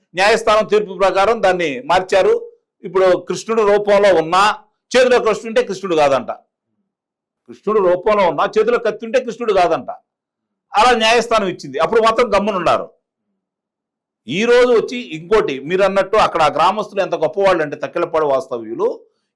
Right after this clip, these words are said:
ఈ రోజు ఈ వివాదాలు అవుతుంటే నేను ఎందట్టు అంత ఎంత శక్తిమంతులైనా కూడా వివాదాలకు దూరంగా ఉండాలనే ఉద్దేశంతో ఆ విగ్రహాన్ని తొలగించేసి ఆ విగ్రహ స్థానంలో మళ్ళీ అన్న నందమూరి తారక రామారావు గారు వేరే విగ్రహం తీసుకొచ్చి పెట్టారు.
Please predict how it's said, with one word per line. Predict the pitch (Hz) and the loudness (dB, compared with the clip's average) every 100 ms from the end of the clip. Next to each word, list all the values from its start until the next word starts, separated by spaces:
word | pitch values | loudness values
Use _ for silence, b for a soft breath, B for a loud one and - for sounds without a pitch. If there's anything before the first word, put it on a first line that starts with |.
| 147 | -2
ఈ | 190 | 2
రోజు | 226 226 208 | 4 2 0
ఈ | 165 | 0
వివాదాలు | 180 214 214 175 | 2 2 4 2
అవుతుంటే | 156 147 135 165 180 | 0 -6 -8 -6 -6
నేను | 156 | -8
ఎందట్టు | 165 202 202 170 | -2 0 2 -2
అంత | 160 143 | -2 -6
ఎంత | 143 151 185 165 - | -6 0 0 0 -4
శక్తిమంతులైనా | 131 196 196 190 147 165 160 120 | -12 -10 -6 -2 -2 -2 -4 -4
కూడా | 120 170 226 226 b _ 135 | -2 0 -2 -6 b _ -2
వివాదాలకు | 180 202 196 196 190 180 170 175 143 | 2 4 4 4 4 4 2 -6 0
దూరంగా | 160 196 196 180 | 2 2 2 2
ఉండాలనే | 170 160 151 135 | 2 0 -2 -4
ఉద్దేశంతో | 170 180 165 131 110 160 226 226 b b 143 | -6 -6 -8 -10 -10 -6 -8 -8 b b 0
ఆ | 156 | 0
విగ్రహాన్ని | 156 214 220 214 - | 0 0 2 0 -2
తొలగించేసి | 165 165 170 147 139 214 247 - _ _ | -4 -6 -10 -10 -10 -12 -14 -18 _ _
ఆ | 147 160 | -2 0
విగ్రహ | 160 208 220 214 202 175 | 0 2 4 4 2 0
స్థానంలో | - 160 190 185 214 269 - _ _ _ | 0 0 2 0 0 0 -6 _ _ _
మళ్ళీ | 151 208 226 | -2 2 2
అన్న | 202 208 | 2 0
నందమూరి | 202 196 196 190 | 0 -2 -2 0
తారక | 185 180 | 0 0
రామారావు | 180 180 180 | 0 2 2
గారు | 180 180 | 2 4
వేరే | 220 | 4
విగ్రహం | 196 196 196 | 2 0 -2
తీసుకొచ్చి | 180 185 185 | -6 -8 -8
పెట్టారు. | 147 135 104 | -6 -6 -6